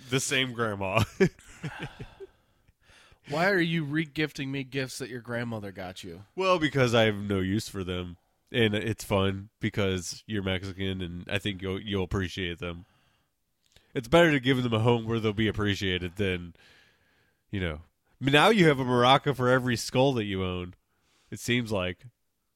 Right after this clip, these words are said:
Speaker 1: One, two, three, four. I don't know, maybe.
Speaker 2: Yeah, I, I put some away, too. And there's some over there.
Speaker 1: Maracas?
Speaker 2: N-, no.
Speaker 1: Oh. <laughs>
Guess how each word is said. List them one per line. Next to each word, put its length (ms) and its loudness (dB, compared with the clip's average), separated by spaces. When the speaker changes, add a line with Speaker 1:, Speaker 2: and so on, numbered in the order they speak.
Speaker 1:
One, 240 -2
two, 160 -6
three, 240 -10
four. 340 -8
I 80 0
don't 120 4
know, 100 0
maybe. 400 2
Speaker 2:
Yeah, 240 -8
I, 100 0
I 20 -2
put 260 -2
some 160 -2
away, 320 0
too. 320 -8
And 100 -20
there's 140 -20
some 200 -16
over 180 -20
there. 400 -8
Speaker 1:
Maracas? 560 2
Speaker 2:
N-, 80 -20
no. 380 -10
Speaker 1:
Oh. 180 2
<laughs> 80 -6